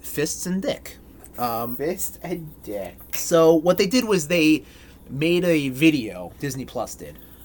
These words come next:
Speaker 1: um, to kind of hype up Echo. And they were using footage to refer to the characters of Wilson Fisk and I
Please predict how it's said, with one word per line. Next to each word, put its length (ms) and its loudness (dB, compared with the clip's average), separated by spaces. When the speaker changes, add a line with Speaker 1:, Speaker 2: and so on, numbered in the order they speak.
Speaker 1:
um, 420 -4
to 160 -8
kind 200 -8
of 80 -12
hype 280 -6
up 300 0
Echo. 360 -2
And 200 -6
they 80 -4
were 160 -2
using 480 -2
footage 680 0
to 160 -6
refer 400 2
to 140 -6
the 80 -6
characters 600 -2
of 100 -10
Wilson 280 -8
Fisk 400 -8
and 160 -12
I 140 -10